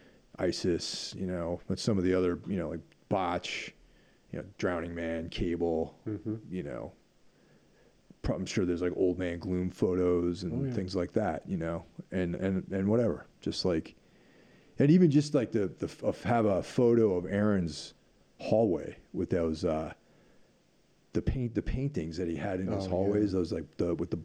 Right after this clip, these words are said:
Speaker 1: the devils from the Bloodlet record.
Speaker 2: Mm-hmm.
Speaker 1: Like, that shit's gone. Like, no one, that's lost, you know, like, only,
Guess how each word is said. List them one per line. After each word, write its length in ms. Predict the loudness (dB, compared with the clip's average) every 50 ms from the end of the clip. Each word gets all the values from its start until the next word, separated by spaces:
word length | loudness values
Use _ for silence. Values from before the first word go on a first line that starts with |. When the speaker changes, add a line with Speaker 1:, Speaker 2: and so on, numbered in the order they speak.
| -4 -4
Speaker 1:
the 80 | -4 0
devils 440 | 2 2 2 2 2 2 0 0 0
from 100 | 0 0
the 100 | 0 0
Bloodlet 440 | 0 0 0 2 2 2 0 0
record. 420 | 0 -2 -2 0 -2 -2 -2 -2 -4
Speaker 2:
Mm-hmm. 360 | -4 -4 -2 -2 -2 -4 -4 -6 -10 -18 -20 -20 -20 -20 -20 -6 _
Speaker 1:
Like, 80 | 0 2
that 140 | 2 4 4
shit's 180 | 4 2 0
gone. 440 | 0 0 0 2 2 2 2 0 -2 -4
Like, 160 | -4 -2 2
no 100 | 2 4
one, 160 | 4 4 4
that's 220 | 4 2 0 -4 -12 -14 -20 -20 -20 -20 -20 _ _ _ 0
lost, 680 | 4 6 6 6 4 4 0 -6 -10 -10 -10 -12 -16 -18 _ _ _ _ -20 _ -8
you 120 | -6 -2
know, 240 | 0 0 2 4 4
like, 180 | 4 4 4 2 4
only, 420 | 4 6 6 8 8 6 6